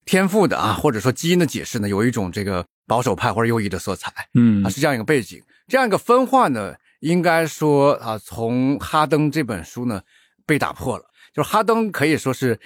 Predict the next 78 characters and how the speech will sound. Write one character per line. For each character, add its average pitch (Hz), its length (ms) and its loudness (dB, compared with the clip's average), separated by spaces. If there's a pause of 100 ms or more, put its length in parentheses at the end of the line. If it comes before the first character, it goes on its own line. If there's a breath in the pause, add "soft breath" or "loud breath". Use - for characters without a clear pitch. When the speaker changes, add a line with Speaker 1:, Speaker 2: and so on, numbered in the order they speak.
(160 soft breath)
Speaker 1:
公 180 140 2
开 165 100 2
他 160 120 -4
的 156 80 0
立 175 120 0
场 110 180 -6
是 127 140 -8
个 110 80 -6
自 104 160 -6
由 95 140 -4
派 90 280 -8
的， - 140 -20
Speaker 2:
嗯。 131 60 6
Speaker 1:
而 117 40 6
且 110 80 4
我 107 100 2
觉 107 140 -4
得 135 80 -2
他 131 180 -2 (260)
第 170 80 2
二 170 120 4
部 139 100 -2
分 120 160 -2
谈 110 220 -4
的 131 80 2
一 123 120 0
些 113 520 0 (320 soft breath)
这 123 120 -2
个 113 120 -2
政 160 120 2
治 127 120 0
观 156 200 2
点， 101 220 0
甚 - 220 0
至 117 80 0
可 147 140 0
以 147 80 2
说 123 140 -2
有 131 120 2
点 120 180 2
那 107 100 -2
个 90 320 -6
很 104 160 -8
激 170 140 -6
进 214 100 2
的 185 120 4
左 78 180 -10
翼 80 140 -10
的， - 120 -8
Speaker 2:
对。 110 140 0
Speaker 1:
呃， 98 180 -4
色 - 160 -2
彩。 76 240 -6 (480 loud breath)
呃， 147 140 -2
但 214 160 2
是 226 60 0
另 240 100 2
一 226 40 4
方 196 160 4
面 190 120 2
呢， 156 80 0
他 165 220 0
又 151 340 4 (140)
在 143 160 0
事 - 180 -2
实 180 140 0
层 - 140 -4
面 131 100 2
的 123 60 -2
解 98 140 -8
释 87 100 -12
上， 101 140 -4
他 127 160 -4
又 127 160 0
很 98 220 -8
强 98 240 -8
调 120 160 -2
说， 90 260 -10